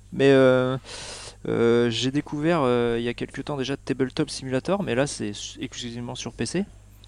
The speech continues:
Et là, en fait, tu peux jouer à absolument tous les jeux. Donc, j'arrive pas à motiver les gars, euh,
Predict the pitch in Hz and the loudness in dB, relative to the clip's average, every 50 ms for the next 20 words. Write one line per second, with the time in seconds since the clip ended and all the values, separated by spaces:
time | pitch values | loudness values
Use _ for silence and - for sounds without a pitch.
0 | - - - 113 98 110 139 127 - 143 - - - - 101 95 104 117 131 120 | -20 -8 -4 -2 0 0 -2 -2 -4 -6 -8 -10 -14 -12 -12 -10 -8 -6 -6 -6
1 | - - - - 101 95 110 131 139 - - - 135 135 135 120 113 113 - - | -8 -8 -10 -12 -10 -8 -10 -10 -12 -14 -16 -10 -8 -6 -6 -6 -6 -10 -12 -16
2 | - - - - - - - - - - - - - - - - - - - 104 | -20 -20 -20 -20 -20 -20 -20 -20 -20 -20 -20 -20 -20 -20 -20 -20 -20 -16 -14 -12
3 | 101 98 95 95 98 - - - 151 147 139 127 127 - - 120 117 123 123 123 | -8 -6 -6 -6 -6 -6 -4 -2 0 0 0 -2 -4 -8 -8 -8 -4 -4 -2 -2
4 | 110 101 101 110 110 113 107 95 90 90 | -2 -4 -4 -4 -4 -4 -4 -6 -6 -8